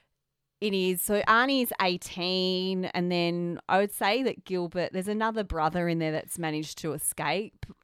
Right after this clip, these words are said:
but I'd say that Gilbert's probably early twenties,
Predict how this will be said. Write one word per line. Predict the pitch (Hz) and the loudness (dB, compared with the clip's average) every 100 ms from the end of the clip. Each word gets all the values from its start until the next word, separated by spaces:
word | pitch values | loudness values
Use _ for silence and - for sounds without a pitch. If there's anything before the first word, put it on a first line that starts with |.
| _ | _
but | 185 165 - - - - | -2 -2 -4 -20 -20 0
I'd | 208 202 | 0 2
say | - 196 208 | 2 4 4
that | 220 175 | 2 -2
Gilbert's | 185 165 - - | -4 -4 -6 -8
probably | - 160 165 151 143 - | -4 -4 -2 -2 -4 -6
early | 160 151 143 | -4 -4 -6
twenties, | - - 143 - - - | -10 -10 -8 -8 -10 -14